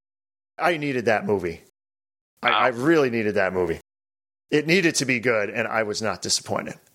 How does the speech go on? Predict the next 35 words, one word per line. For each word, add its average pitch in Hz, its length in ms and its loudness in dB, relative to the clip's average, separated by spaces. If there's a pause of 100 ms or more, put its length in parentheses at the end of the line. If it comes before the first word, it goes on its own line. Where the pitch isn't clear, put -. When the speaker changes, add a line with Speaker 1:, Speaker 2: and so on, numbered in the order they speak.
(240)
Speaker 1:
Thank 147 260 0
you, 127 80 -2
Mike 113 220 -2
Judge. - 520 0 (1000)
I 110 120 0
bow 92 200 0
down. 78 280 -4 (200)
Speaker 2:
A - 60 -18
lot 117 160 4
of 147 60 -10
people 160 320 -8
were 147 180 2
in 160 60 0
it, 131 120 -2
though. 90 320 0
Gary 95 280 2
Cole. 107 480 0 (800)
Speaker 1:
I 120 80 0
don't 131 160 0
know 120 100 2
who 113 120 0
any 113 120 2
of 107 60 0
those 107 140 -2
people 107 300 2
are. 101 320 0 (880)
Speaker 2:
Oh, 117 120 -4
my 101 120 -2
God. 92 320 0
You 80 80 -4
don't 87 160 0
know 95 160 2
the 95 120 -4 (380)
Greg, 101 260 4 (120)
uh 95 320 2